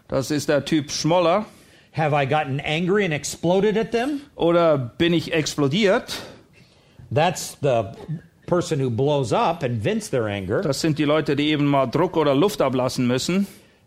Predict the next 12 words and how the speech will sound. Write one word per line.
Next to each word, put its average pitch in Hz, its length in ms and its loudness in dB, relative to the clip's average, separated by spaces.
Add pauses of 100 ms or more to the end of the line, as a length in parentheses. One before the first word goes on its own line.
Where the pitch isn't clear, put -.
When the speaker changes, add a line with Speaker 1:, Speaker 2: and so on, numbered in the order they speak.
(540)
Speaker 2:
Have 143 360 0
I 131 440 0 (460)
gone 143 320 0
to 180 100 -2
them 175 340 0
and 98 200 -4
sort 156 300 0
of 113 200 -4
told 180 320 0
them 156 160 0
off? 196 500 -4 (220)
Speaker 1:
Oder 151 520 4